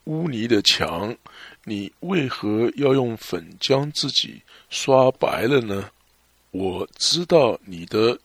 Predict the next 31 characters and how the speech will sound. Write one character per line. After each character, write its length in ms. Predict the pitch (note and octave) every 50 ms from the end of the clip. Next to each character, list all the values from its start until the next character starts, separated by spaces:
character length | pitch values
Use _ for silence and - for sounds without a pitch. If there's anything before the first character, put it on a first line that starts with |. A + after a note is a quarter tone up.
| _ _
里 280 | - G#2+ F#2+ F#2 F#2 F2
面 320 | G2+ B2+ E3 E3+ C3+ A2+ A2
的 140 | G#2 F2+ F2
部 280 | - - B2+ A2 G2 F#2
分， 240 | - - G2 F2 - _ _ _ _ _ _ _ _ _ _ _ _ _ _
我 340 | - G2 F#2+ F#2 F#2 F2+ F2
没 320 | F2 F2+ F#2 G#2 C3 E3+
有 280 | D3+ A2 E2+ A#1+ A1 - _ _
被 220 | - C3+ B2+ G#2+
你 160 | F2+ D#2 C#2+
的 200 | - - E2+ F2+
掩 400 | F#2 G2+ A#2 C3 C#3 C#3+ C#3+ D3+ D3+
盖 280 | - - C#3+ B2 A#2 - -
所 540 | - - - - - - F2 A#1 - - - -
欺 320 | - - - - B2 B2 B2
骗 280 | - - C3 A#2+ F#2+
了。 160 | E2+ D#2+ - - _ _ _ _ _ _ _ _
我 200 | - F#2+ F#2+ F#2 -
知 200 | - - C#3+ D3+
道 340 | E3+ F3 D#3 B2+ G#2+ - - _ _ _
你 320 | G#2+ G#2+ F#2 G2+ B2 C#3
所 380 | - - - - F2 D#2+ D#2 - -
握 340 | D3+ E3 D#3+ C3+ G#2 F#2+ F2
住 220 | - - G#2 F#2+
的 360 | - - - - - - - - -
是 220 | - - - A2+
什 180 | G2 - - E2
么， 320 | D2+ D#2 E2 E2+ F2 - - _ _ _ _ _ _ _ _ _ _ _ -
我 420 | F#2 G2+ F#2+ F2+ F2 E2+ E2 E2+
知 360 | - - - - D#3 D3+ D#3+ E3
道 200 | - D#3 G#2